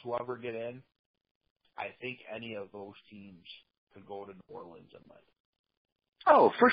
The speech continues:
Speaker 2: sure. It, it wouldn't be truly shocking. Um, it'd be mildly surprising, but not, not at all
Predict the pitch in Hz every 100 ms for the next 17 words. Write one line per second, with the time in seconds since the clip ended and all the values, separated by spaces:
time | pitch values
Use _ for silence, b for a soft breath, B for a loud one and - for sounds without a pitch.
0 | - 311 117 - 190 220 233 220 269 269
1 | 208 208 - - 196 208 175 139 - 156
2 | 143 - - - - _ _ _ B B
3 | B B B B B B B B 117 107
4 | 95 90 85 - _ _ _ _ _ _
5 | _ _ _ _ - 240 220 160 180 139
6 | 143 165 147 147 - - - - 156 110
7 | 85 95 - _ _ _ _ _ _ _
8 | _ _ _ _ _ - 113 131 113 -
9 | _ _ _ _ _ _ - 147 180 151
10 | 160 175 160 - 135 127 143